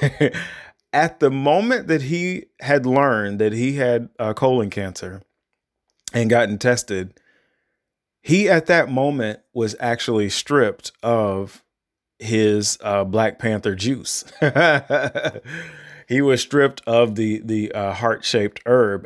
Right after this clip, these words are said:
at that moment where somebody was literally telling him, "You are, I, like, you're not him. You're not that dude anymore." But what he chose to do is put on the, the costume,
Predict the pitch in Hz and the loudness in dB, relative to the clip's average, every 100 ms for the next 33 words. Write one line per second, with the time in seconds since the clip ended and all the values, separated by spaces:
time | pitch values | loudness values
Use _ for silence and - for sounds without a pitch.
0 | - 113 113 110 104 104 123 120 85 - | -4 -4 0 -2 0 -2 0 -2 -6 -6
1 | 113 107 101 127 127 120 107 101 107 120 | -4 -2 -2 0 2 2 2 -2 0 2
2 | 123 117 107 104 - 120 123 104 101 98 | 2 2 0 -2 0 0 0 -4 -6 -6
3 | 95 98 _ _ _ _ _ _ - 104 | -8 -12 _ _ _ _ _ _ -4 4
4 | 143 120 101 92 - - - 101 95 101 | 6 6 2 -4 -12 -20 -12 -8 -6 -6
5 | 98 _ _ _ _ - 123 127 110 120 | -8 _ _ _ _ -4 2 4 4 0
6 | 117 - 123 107 98 123 113 110 104 104 | -2 -2 -2 -2 2 2 2 0 0 -2
7 | 95 110 127 110 98 95 87 57 - - | 0 0 0 0 -4 -6 -10 -12 -16 -20
8 | _ _ _ _ _ - 98 131 131 113 | _ _ _ _ _ -10 2 2 2 0
9 | 104 123 185 - 123 113 107 107 101 92 | -4 -4 -4 -2 0 0 -2 -8 -6 -6
10 | 104 107 _ _ _ _ _ - - - | -8 -12 _ _ _ _ _ -20 -6 2
11 | 120 139 139 143 147 - 147 123 98 95 | 4 4 2 0 -2 -4 -4 -2 -4 -4
12 | - 98 95 | -8 -8 -8